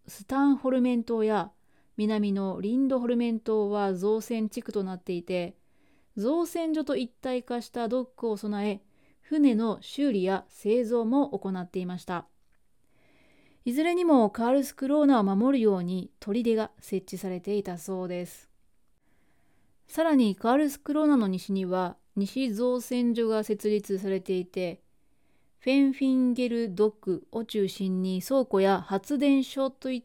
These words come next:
た施設や設備が整備されました。このエリアで特徴的な建物が、千八百三年から千八百六年建設のガムラクレーンで、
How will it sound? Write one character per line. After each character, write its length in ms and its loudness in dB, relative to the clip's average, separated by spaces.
た 260 -2
施 160 -10
設 300 -6
や 260 2
設 320 -8
備 140 -2
が 220 0
整 180 -2
備 100 0
さ 120 -4
れ 80 -2
ま 120 -4
し 100 -10
た。 200 -4
こ 140 2
の 160 6
エ 80 4
リ 120 8
ア 80 8
で 120 6
特 220 -2
徴 200 0
的 180 -2
な 120 -2
建 260 -2
物 220 0
が、 240 -2
千 320 -2
八 260 -4
百 300 -2
三 260 0
年 200 0
か 100 0
ら 260 2
千 300 -2
八 300 -4
百 360 -4
六 320 -4
年 280 2
建 240 -4
設 240 -8
の 220 -4
ガ 160 2
ム 120 4
ラ 140 4
ク 140 -4
レ 220 4
ー 40 0
ン 100 0
で、 280 -2